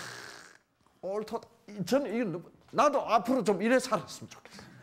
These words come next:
아시겠죠? 좀 일하지 말고 그래 봐라. 아, 옳다. 이 얼마나 멋있습니까?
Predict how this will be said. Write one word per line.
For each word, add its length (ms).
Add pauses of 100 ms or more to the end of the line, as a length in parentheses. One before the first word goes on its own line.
(2500)
아시겠죠? 420 (540)
좀 180
일하지 340
말고 320
그래 260
봐라. 360 (880)
아, 200 (3250)
옳다. 220 (2250)
이 60
얼마나 460
멋있습니까? 600